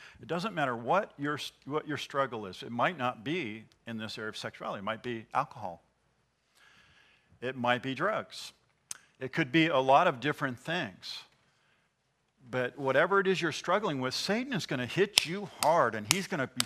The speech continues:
persistent. He's gonna be on your case. Do you, do you understand that, right? And you have to be ready and persistent to say, "No, no, no, no," all the time because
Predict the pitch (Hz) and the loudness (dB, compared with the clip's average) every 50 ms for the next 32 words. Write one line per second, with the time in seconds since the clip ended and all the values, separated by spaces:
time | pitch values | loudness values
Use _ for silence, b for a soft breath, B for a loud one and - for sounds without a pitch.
0 | - - 135 120 - - - 180 185 - - - 131 123 113 175 208 - - 165 | -6 -8 -12 -10 -8 -6 -2 0 0 0 0 -4 -8 -6 -4 -4 -4 -4 -4 -4
1 | 139 113 131 123 - 127 143 170 202 208 185 190 196 185 - - 190 143 113 104 | -4 -4 -6 -4 0 2 2 2 2 2 0 0 -2 -2 -2 -2 -2 -2 -2 -2
2 | - - - _ _ _ _ _ _ _ _ _ _ _ _ _ _ _ _ _ | -6 -10 -16 _ _ _ _ _ _ _ _ _ _ _ _ _ _ _ _ _
3 | _ _ _ _ _ _ - 123 135 135 139 139 - _ - - - 120 123 143 | _ _ _ _ _ _ -8 -6 -4 -4 -4 -6 -10 _ -20 -16 -10 -6 -4 -4
4 | 147 135 123 - - - 151 165 151 104 92 90 - - 95 101 127 - _ _ | -4 -4 -6 -6 -8 -8 -8 -8 -8 -10 -12 -12 -10 -10 -10 -10 -10 -12 _ _
5 | _ _ _ B B B B B B B B B B B B B B 117 117 117 | _ _ _ B B B B B B B B B B B B B B -8 -6 -4
6 | 143 202 220 208 240 226 - 214 196 160 165 151 135 143 143 151 151 143 143 - | 0 2 2 2 2 2 0 0 0 2 2 4 6 6 6 6 6 2 -2 -2
7 | 131 123 - 139 123 - - - 185 - - - - - - - - - 113 98 | -4 -4 -6 -6 -6 -2 0 0 0 0 0 -6 -10 -10 -8 -6 -6 -6 -6 -6
8 | 95 104 113 135 147 160 185 196 185 185 - 123 127 135 143 156 165 170 147 - | -6 0 4 4 4 4 4 0 -4 -6 -2 0 2 2 2 0 -2 -6 -6 -2
9 | 135 131 131 139 139 151 156 160 160 - 131 120 127 131 131 143 151 - - 127 | 0 0 2 0 0 -2 -6 -8 -8 -4 -2 0 0 0 -2 -4 -6 -4 0 2
10 | 123 139 151 160 160 156 135 - - 151 131 127 135 151 151 139 B B B B | 4 4 4 4 2 0 -2 -4 -4 -2 -2 -2 -4 -6 -8 -12 B B B B
11 | B B B B B 131 - - - 151 147 147 - - | B B B B B -10 -6 -2 0 0 0 0 -2 -8